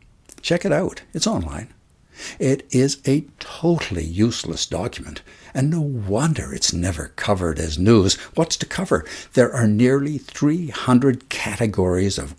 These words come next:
overlapping tax loopholes. Most show absolutely no data whatsoever. Zero. With tax deductions, there's another thing to keep in mind. Tax deductions are meaningless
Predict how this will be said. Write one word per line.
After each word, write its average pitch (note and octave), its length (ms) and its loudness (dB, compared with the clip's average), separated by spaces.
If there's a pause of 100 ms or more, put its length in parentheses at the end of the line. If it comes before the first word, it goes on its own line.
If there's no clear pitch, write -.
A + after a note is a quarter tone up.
overlapping G2+ 920 2
tax - 480 -6
loopholes. G2 600 0 (300)
Most B2 540 0 (100)
show - 320 -2 (220)
absolutely A2+ 680 -2
no F#2 420 4
data G#2+ 480 2 (220)
whatsoever. A2+ 800 2 (340)
Zero. A#2+ 500 4 (920)
With G#2+ 180 4
tax D#3+ 300 -2
deductions, A#2 640 2 (340)
there's E3 180 2
another D#3 320 4
thing G2+ 240 2
to - 80 -6
keep - 260 0
in F2 120 2
mind. D#2 380 0 (720)
Tax C3+ 340 0
deductions F#2+ 680 0
are F2+ 140 0
meaningless F#2+ 640 6